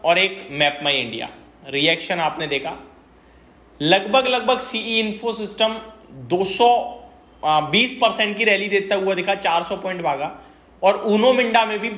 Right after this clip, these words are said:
शुरुआती कारोबार में तो बढ़िया तेजी थी, उसके बाद अच्छे gains के साथ ही closing आई। आपने मोतीलाल ओसवाल की report देखी, उसने बेहतरीन करा। अब Jeffries की report क्या कह रही है वो मैं आप सभी के साथ share करता हूं। Jeffries की report आई है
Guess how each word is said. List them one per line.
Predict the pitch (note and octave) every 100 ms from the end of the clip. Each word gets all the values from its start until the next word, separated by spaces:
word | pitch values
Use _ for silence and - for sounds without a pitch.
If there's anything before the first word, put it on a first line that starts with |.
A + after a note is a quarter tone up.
| D3+
शुरुआती | - G#3 G3 G3+ G#3 A#3
कारोबार | G#3+ G3 G3 F#3+
में | G3+
तो | G3
बढ़िया | C#3+ D3+ F3+
तेजी | F#3+ F#3 G3
थी, | A3+
उसके | G#3 A3
बाद | G3+
अच्छे | G3+ G3+
gains | F3+ F3
के | F3
साथ | F3 D3 E3+
ही |
closing | E3+ B2 A#2+ A#2+
आई। | - - - - - - -
आपने | F3 F#3+ B3+
मोतीलाल | A#3 A3+ A#3 B3 A#3+
ओसवाल | A#3 A3 A3+ G#3+
की | A3
report | A3+ - G#3+
देखी, | G3+ G#3 G#3+
उसने | - - F#3+
बेहतरीन | D#3 D3+ - C#3 C3+
करा। | B2 A2+ - - - - -
अब | C4 F3
Jeffries | F#3+ F#3+ - D4+ D4+
की | D4
report | C#4 C4 B3 B3
क्या | A3+
कह | A3
रही | G#3+ A#3
है |
वो | A#3 E3 G#3+
मैं | A3
आप | F#3+ F3
सभी | - E3+
के | E3+
साथ | F3+ F#3 -
share | - C#3+
करता | - A#2 -
हूं। | - - _ - - _ - B2
Jeffries | F#3+ G#3 - D4+ D#4 -
की | D4+
report | C4+ C4 B3+
आई | B3+
है | A3+ C#4+